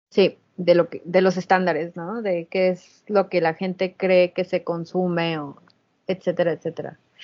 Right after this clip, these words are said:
Que me da gusto porque me di cuenta hace unos meses que ya veo cuerpos diferentes. O sea, no es que me fije tampoco, porque creo que ya llegó un momento donde ya ni me, ya ignoro como todas las <laughs> campañas publicitarias,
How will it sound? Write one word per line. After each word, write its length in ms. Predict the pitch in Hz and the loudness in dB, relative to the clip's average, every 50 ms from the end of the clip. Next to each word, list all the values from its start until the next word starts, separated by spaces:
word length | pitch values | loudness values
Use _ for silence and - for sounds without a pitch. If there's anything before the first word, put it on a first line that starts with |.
| - - - _ _ - | -20 -20 -20 _ _ 6
Que 140 | 262 262 | 6 8
me 180 | 262 262 269 269 | 8 8 8 8
da 180 | 262 277 294 320 | 8 8 6 6
gusto 800 | 302 330 359 359 349 - - - 330 320 339 370 403 427 403 _ _ _ _ _ _ _ _ | 6 6 4 4 4 2 0 0 2 4 4 4 2 0 -2 _ _ _ _ _ _ _ _
porque 480 | - 262 247 - 262 247 240 240 247 - - _ _ | 0 0 2 4 6 6 6 6 4 -2 -20 _ _
me 160 | 233 247 247 | -8 -6 -6
di 200 | 226 208 262 262 | -6 -8 -12 -6
cuenta 440 | - 277 277 277 277 285 294 285 277 | -2 -2 -2 0 0 0 2 2 2
hace 320 | 277 269 - - 277 277 | 2 0 0 -2 0 0
unos 540 | 269 262 262 254 262 262 262 262 262 262 _ | 0 -2 -2 -4 -4 -4 -4 -6 -6 -8 _
meses 680 | 214 190 185 208 240 - - 349 381 415 427 - _ _ _ | -8 -6 -6 -6 -4 -2 0 2 2 2 0 -2 _ _ _
que 340 | - 247 220 214 202 - _ _ | 2 4 4 4 4 0 _ _
ya 380 | - 175 175 180 190 226 220 226 | -18 -14 -2 2 4 6 6 6
veo 280 | 220 247 262 269 262 - | 6 6 4 4 2 0
cuerpos 460 | - 247 233 226 226 - 262 262 226 214 | 0 0 0 0 0 0 0 0 0 -2
diferentes. 840 | 202 - _ 170 160 160 165 170 - - - - - _ _ _ _ _ _ _ _ | -6 -8 _ -8 -8 -8 -8 -10 -12 -14 -16 -18 -20 _ _ _ _ _ _ _ _
O 80 | 214 | -2
sea, 80 | 214 254 | 0 2
no 100 | 262 277 | 2 2
es 120 | 302 302 | 2 2
que 80 | - 403 | 4 4
me 120 | 403 381 | 4 4
fije 400 | - - 254 247 - 311 359 392 - | 2 2 0 2 2 2 2 2 0
tampoco, 400 | - 247 220 190 220 220 220 294 | -2 -4 -2 -2 0 0 0 0
porque 260 | 277 269 247 233 233 | 0 0 -2 -2 -2
creo 140 | 208 214 214 | -2 -2 -2
que 100 | 214 262 | 0 2
ya 80 | 247 233 | 2 2
llegó 200 | 233 254 247 240 | 2 0 0 0
un 60 | 233 | -2
momento 340 | 240 233 226 226 220 220 240 | -2 -6 -6 -8 -6 -6 -6
donde 200 | 233 214 190 180 | -4 -4 -2 -2
ya 160 | 185 196 196 | -2 -2 -2
ni 120 | 202 214 | -2 -4
me, 180 | 220 220 180 180 _ _ _ 185 180 151 - - | -4 -4 -6 -8 _ _ _ -12 -12 -12 -14 -6
ya 180 | 170 196 190 | -2 0 0
ignoro 400 | 196 196 214 214 202 196 202 202 | 0 0 -2 -2 0 0 -2 -2
como 300 | - 208 190 170 175 170 | -2 -4 -4 -4 -6 -6
todas 200 | - - 190 196 | -6 -6 -4 -4
las 160 | 202 208 202 - | -4 -6 -8 -8
<laughs> 60 | - | -6
campañas 400 | - 208 175 180 175 185 196 202 | -6 -4 -2 -2 -4 -4 -4 -6
publicitarias, 760 | 190 196 175 165 170 175 175 165 - 165 170 233 302 349 - | -6 -6 -6 -6 -8 -8 -8 -8 -6 -4 -2 -2 -2 -2 -4